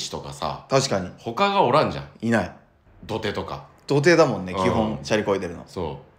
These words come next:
Speaker 1: う。
Speaker 2: だから全力疾走できると。
Speaker 1: いけたってことなんじゃない？
Speaker 2: まあ、立ちこぎしてないんだから。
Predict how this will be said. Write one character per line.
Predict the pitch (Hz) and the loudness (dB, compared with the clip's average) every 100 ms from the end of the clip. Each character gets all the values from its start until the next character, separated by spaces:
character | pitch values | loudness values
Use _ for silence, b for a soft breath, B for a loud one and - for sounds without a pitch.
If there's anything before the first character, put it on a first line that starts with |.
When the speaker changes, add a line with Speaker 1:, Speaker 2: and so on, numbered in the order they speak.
| 127 | 0
Speaker 1:
う。 | |
Speaker 2:
だ | 151 | 0
か | 156 147 | 6 4
ら | |
全 | 117 127 120 | 6 2 4
力 | 117 113 | 0 0
疾 | 110 110 | -4 -6
走 | - 107 | -2 -2
で | 95 | -2
き | 92 | -4
る | 95 | -6
と。 | 87 | -4
Speaker 1:
い | - | -2
け | |
た | 117 | -2
っ | - - | -2 -8
て | |
こ | 82 | -8
と | 85 | -8
な | 71 | -8
ん | 67 | -10
じ | |
ゃ | - | -16
な | |
い？ | 71 - _ - | -20 -20 _ -14
Speaker 2:
ま | 107 156 214 226 226 | -6 -2 2 6 6
あ、 | |
立 | 214 170 165 | 6 4 4
ち | |
こ | 175 | 2
ぎ | 147 | 2
し | 143 | 2
て | |
な | 151 | 2
い | |
ん | 123 | 4
だ | |
か | 107 | 0
ら。 | 92 | -2